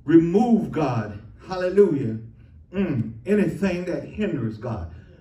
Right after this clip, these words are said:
from the hearing of this word. Remove, God, anything that hinders the seeing, God, of this word, God.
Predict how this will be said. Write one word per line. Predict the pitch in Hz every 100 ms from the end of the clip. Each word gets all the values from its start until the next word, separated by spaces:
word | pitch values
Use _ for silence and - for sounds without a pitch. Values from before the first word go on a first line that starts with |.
| -
from | - - 139 135
the | 120
hearing | 117 208 180 143
of | 131 -
this | 143 151
word. | 143 147 127 85 87 - - - - - - - -
Remove, | - 202 185 196 240 214 165
God, | 170 165 - 220 -
anything | 208 180 160 196 180 165
that | 139
hinders | 117 - 226 170 120 98 - - -
the | - 135
seeing, | - - 294 269 147 120 107 - - -
God, | - 180 151 127 - - - -
of | 196 175
this | 175 -
word, | 139 196 185 120 98 82 - 117
God. | 147 - -